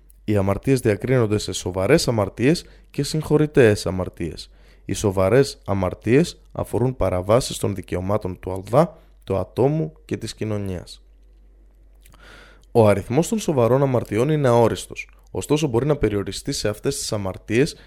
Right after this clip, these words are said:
οι δράστες των οποίων θα οδηγηθούν στην κόλαση. Ο Αλλά λέει στο Ιερό Κοράνιο: «Και όποιος αντιτίθεται στον αγγελιαφόρο, τον Μοχάμαντ,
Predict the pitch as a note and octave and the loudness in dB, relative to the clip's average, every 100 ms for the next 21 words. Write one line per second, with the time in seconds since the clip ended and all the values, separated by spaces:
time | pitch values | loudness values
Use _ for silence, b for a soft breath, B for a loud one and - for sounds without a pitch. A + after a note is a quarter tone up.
0 | b - F#2+ A2 D#3+ - D3 A2 G2 G2+ | b -10 -2 2 2 2 -8 -6 -6 -2
1 | C#3+ D3+ A2+ G#2 F#2+ - D3 - A2+ A2+ | -2 0 -2 -4 -6 -6 -8 -8 -4 0
2 | G2+ - - - _ - - - - G2+ | 0 0 -10 -18 _ -20 -20 -20 -10 -4
3 | G2+ G2 C3 D#3+ - - - A2+ A#2+ - | -4 2 2 2 -4 -12 -2 2 2 0
4 | F#2+ F#2+ F2+ - F2+ F2+ F2 F2+ - - | -8 -6 -8 -8 -8 -8 -12 -16 -20 -20
5 | _ - - - - _ _ _ _ - | _ -20 -20 -20 -20 _ _ _ _ -8
6 | F#2 G#2 A#2+ B2+ - A2 G#2+ D#3+ - A#2+ | -2 0 0 -4 -6 -6 -6 -6 -2 -2
7 | A#2+ A2 G#2+ G#2+ G#2 G2+ - A2+ A2 A#2 | 0 -2 -2 0 2 0 2 2 2 0
8 | - - F#2+ F#2 - G#2 G2+ | -6 -10 -6 -6 -2 -2 -2